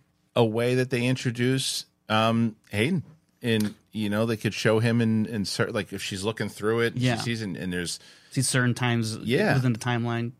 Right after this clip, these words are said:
Speaker 1: But if they do that again, I'm gonna reiterate what I said about Obi-Wan. De-age the M F er, right? 'Cause it ain't gonna take a lot of work to do.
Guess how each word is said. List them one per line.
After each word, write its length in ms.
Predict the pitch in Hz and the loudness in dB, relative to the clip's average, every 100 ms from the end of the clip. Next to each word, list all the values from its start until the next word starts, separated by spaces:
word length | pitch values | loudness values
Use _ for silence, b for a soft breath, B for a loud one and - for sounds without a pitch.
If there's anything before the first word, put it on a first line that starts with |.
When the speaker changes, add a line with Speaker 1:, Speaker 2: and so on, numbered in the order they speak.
| - | 2
Speaker 1:
But 140 | 117 | 2
if 80 | 131 | 4
they 140 | 151 | 0
do 160 | 139 226 | 0 0
that 140 | 190 | 0
again, 320 | 95 101 127 143 | 0 0 0 0
I'm 180 | - 107 | -2 -2
gonna 240 | 95 110 127 | 2 2 2
reiterate 400 | 139 135 151 120 | 0 2 2 2
what 100 | 131 | 0
I 40 | |
said 180 | 139 - | 0 2
about 160 | 143 123 | 2 2
Obi-Wan. 460 | 208 190 92 85 - | 2 0 0 -2 -6
De-age 520 | 113 170 226 294 254 131 | -6 -2 0 0 0 0
the 140 | 104 | 0
M 140 | 87 82 | 0 -2
F 200 | 69 - | -6 -10
er, 80 | - _ - | -20 _ 0
right? 180 | 123 - | 0 2
'Cause 140 | 147 | 4
it 80 | 196 | 4
ain't 140 | 320 | 4
gonna 100 | 247 | 0
take 200 | 151 175 | 0 0
a 20 | |
lot 160 | 123 131 | 0 0
of 60 | 87 | 2
work 180 | 139 - | 2 0
to 60 | |
do. 320 | 143 202 196 | -2 0 0